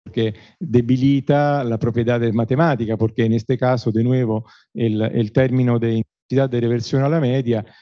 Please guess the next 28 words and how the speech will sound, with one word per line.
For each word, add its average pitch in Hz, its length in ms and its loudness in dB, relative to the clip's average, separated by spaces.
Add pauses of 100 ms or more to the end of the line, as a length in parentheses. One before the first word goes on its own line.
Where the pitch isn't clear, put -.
(120)
eh, 110 480 0
ten-, 123 500 0 (260)
no, 113 200 0
no 113 160 2
se - 140 -4
ha - 320 -12
acotado. 104 680 0 (240)
eh, 101 320 -6
incluso 117 320 0
si, - 160 -10
si 139 100 -2
exactamente 135 800 0
P 123 160 0
D 117 140 0
T 131 260 0
fuese, 110 520 -4 (340)
P 113 100 0
D 117 80 2
T - 60 -8 (180)
sobre 123 120 0
H 120 180 -2
T 113 160 -2
fuese 110 240 -2
igual 117 220 0
a 123 40 -2
cero 139 400 2
o 151 120 2
uno, 165 520 -2